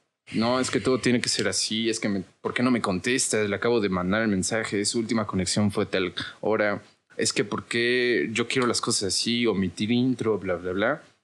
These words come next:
O sea, todo eso elimina todo este, todo este tipo de prácticas que llevan mucho tiempo. Nosotros como músicos lo podemos ver muy fácil. Nos relacionamos con el instrumento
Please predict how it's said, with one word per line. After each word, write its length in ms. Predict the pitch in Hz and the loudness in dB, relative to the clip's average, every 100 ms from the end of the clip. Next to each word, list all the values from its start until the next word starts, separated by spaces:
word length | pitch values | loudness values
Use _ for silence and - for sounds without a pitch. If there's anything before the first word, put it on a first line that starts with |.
| _ _ - | _ _ -4
O 80 | |
sea, 200 | 113 113 | 0 0
todo 460 | - - 143 143 139 | -2 -2 0 4 4
eso 480 | 135 131 147 139 - - | 4 2 2 0 -2 -2
elimina 800 | 104 101 92 101 113 135 131 123 | 0 2 2 4 4 4 2 -2
todo 300 | - 113 107 | -2 0 0
este, 340 | - - 113 - - | -4 -4 -6 -6 -2
todo 220 | 120 127 | 0 2
este 180 | 110 113 | 0 -4
tipo 280 | 110 101 101 | -4 -4 -4
de 80 | |
prácticas 720 | 92 110 113 - 95 104 117 - - _ _ | -4 -4 -4 -6 -4 -4 -4 -8 -18 _ _
que 120 | - | -4
llevan 300 | 98 101 104 | 0 0 0
mucho 280 | 104 101 127 | 0 0 0
tiempo. 380 | 160 196 107 92 - _ _ | 0 0 -2 -4 -10 _ _
Nosotros 520 | 117 113 - - 160 | 0 2 0 0 0
como 240 | - 110 104 | 0 0 4
músicos 500 | 113 135 - - 135 | 4 2 0 -4 -2
lo 100 | 117 | -2
podemos 400 | 107 107 127 117 | -2 0 0 -2
ver 240 | 107 110 120 | -2 -2 -4
muy 240 | 117 120 131 | -2 0 0
fácil. 440 | 185 202 - 92 - | -2 0 0 -2 -2
Nos 320 | 120 107 104 | 0 2 2
relacionamos 540 | 110 104 - 120 143 | 0 2 2 2 2
con 220 | - - 110 | 0 0 2
el 160 | 104 | 2
instrumento 720 | 104 - 123 135 147 - 107 | 0 2 2 2 2 0 0